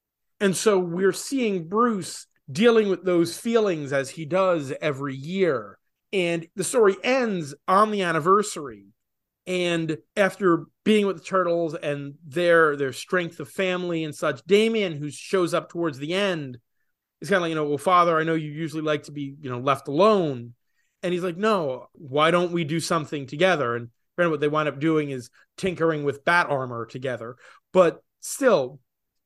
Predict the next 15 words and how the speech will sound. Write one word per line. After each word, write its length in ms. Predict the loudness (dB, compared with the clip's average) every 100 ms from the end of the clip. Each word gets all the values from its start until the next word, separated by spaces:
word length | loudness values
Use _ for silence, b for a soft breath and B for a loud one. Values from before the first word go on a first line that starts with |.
| _ -4
we've 200 | -4 -4
seen 480 | -6 -4 -4 -6 -12
Bruce 600 | -4 -2 -2 -4 -6 -10 -14 -2
deal 340 | 4 6 8
with 280 | 6 2 0 -16 _ _
family 760 | -2 2 2 2 -2 -8 -12 _ _ _ _ -6
in 200 | -4 -2
this 180 | -6 -6
story 580 | -4 -2 -2 -2 -4 -8
and 180 | -10 -10
come 320 | -6 -6 -8
to 80 | -10
sort 260 | -2 0
of 100 | 0
appreciate 840 | -4 -4 -4 -2 -4 -2 -2 -6